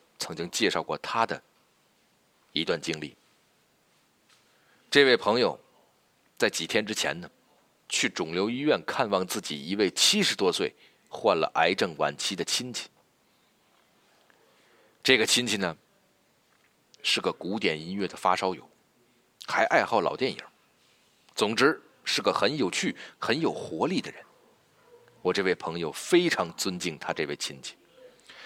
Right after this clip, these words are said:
所以在他去之前，除了准备了钱和礼物，还想了许多可以和他进行交流、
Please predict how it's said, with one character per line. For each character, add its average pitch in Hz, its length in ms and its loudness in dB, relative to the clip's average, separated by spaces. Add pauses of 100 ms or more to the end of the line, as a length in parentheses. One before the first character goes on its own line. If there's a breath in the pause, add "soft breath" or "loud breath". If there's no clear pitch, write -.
(160 loud breath)
所 - 240 4
以 180 100 8
在 151 120 6
他 151 100 6
去 160 160 0
之 139 100 2
前， 107 240 4 (400)
除 180 200 6
了 214 80 12
准 110 200 4
备 156 140 10
了 131 80 4
钱 131 260 6
和 190 140 6
礼 95 240 0
物， 151 180 -4 (240 loud breath)
还 160 300 6
想 90 380 4
了 85 120 2
许 - 300 -4
多 139 240 0 (240 loud breath)
可 - 140 -2
以 104 100 2
和 - 180 0
他 110 120 2
进 110 160 -2
行 110 180 -4
交 180 300 6
流、 82 240 2